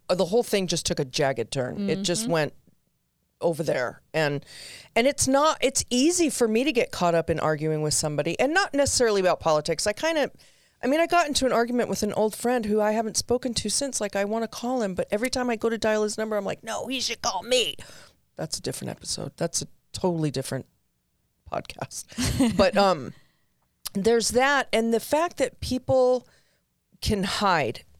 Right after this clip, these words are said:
Speaker 1: what started this whole, you know, thing. People are more ballsy.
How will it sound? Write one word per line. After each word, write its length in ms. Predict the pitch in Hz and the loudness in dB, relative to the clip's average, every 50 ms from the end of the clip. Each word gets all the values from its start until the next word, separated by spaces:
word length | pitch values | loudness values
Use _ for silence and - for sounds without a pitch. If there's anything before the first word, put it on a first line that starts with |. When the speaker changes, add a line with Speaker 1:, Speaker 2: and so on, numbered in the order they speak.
| _ _ _ | _ _ _
Speaker 1:
what 200 | 170 170 - - - _ - | -2 -2 -2 -2 -4 _ -4
started 520 | - - - - 180 165 156 151 147 - | -2 0 2 2 2 4 2 2 0 -2
this 200 | - 143 - - | -2 -4 -2 -4
whole, 500 | - - 151 143 139 139 135 135 175 - - - - - | -4 -2 0 0 2 0 0 -2 -4 -10 -18 -20 -12 -8
you 100 | 160 151 | -6 -4
know, 200 | 139 123 120 - - - - _ _ - | -4 -4 -4 -6 -8 -12 -20 _ _ -8
thing. 260 | - - 165 147 131 | -4 -2 -2 -2 0
People 360 | - - 190 180 - 196 185 | -2 -2 0 0 0 2 2
are 100 | 170 160 | 2 2
more 260 | 160 170 170 165 160 147 | 2 0 2 2 0 0
ballsy. 800 | 139 139 - 156 151 143 147 147 139 135 - 147 143 143 139 | -2 -2 0 2 2 4 2 2 0 -2 -2 -2 -2 -4 -6